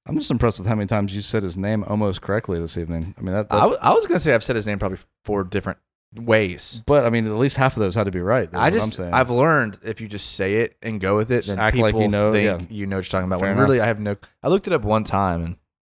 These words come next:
Speaker 2: and, uh,
Speaker 1: Phonetically, that's probably
Speaker 2: yeah.
Speaker 1: something completely different. But
Speaker 2: Yeah, I mean, uh, one of our, one of our longtime listeners, Mike Yazgi, I've been saying, I've said his name wrong, like, four times, and he texted me today, and he was like, "Dude, it's Yazgi,"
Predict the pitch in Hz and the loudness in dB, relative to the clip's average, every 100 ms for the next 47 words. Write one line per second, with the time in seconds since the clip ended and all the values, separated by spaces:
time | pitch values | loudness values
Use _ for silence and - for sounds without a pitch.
0 | _ _ _ - 98 92 90 127 127 147 | _ _ _ -8 -2 0 2 2 2 0
1 | 120 113 107 107 123 107 104 95 98 92 | 0 -2 -2 -2 0 0 0 0 2 2
2 | 107 107 110 107 101 - 87 92 - 127 | 0 -2 -2 -2 -2 -6 -8 -6 2 2
3 | 92 101 110 107 98 104 101 101 139 123 | 4 2 2 2 2 2 4 4 4 6
4 | 107 98 95 113 101 92 92 110 110 101 | 6 4 0 0 0 0 -2 -2 0 0
5 | 101 - 98 95 95 95 98 92 113 110 | -2 -2 -6 -4 -4 -4 -4 0 0 -2
6 | - - - _ _ _ _ - 107 135 | -8 -16 -20 _ _ _ _ -4 -2 0
7 | 139 110 - 120 170 110 98 90 85 69 | 0 -2 -2 -6 -4 -4 -4 -4 -8 -8
8 | - - 87 - - - 101 - 117 120 | -10 -8 -8 -8 -12 -8 -8 -8 -6 -6
9 | - 131 - 107 90 85 71 67 _ _ | -2 -2 -2 -6 -6 -6 -10 -12 _ _
10 | _ _ _ _ 98 90 82 - 92 87 | _ _ _ _ -8 -6 -8 -6 -4 -4
11 | 82 - 104 95 95 90 - - 98 90 | -6 -10 -6 -2 -2 -4 -10 -8 -6 -6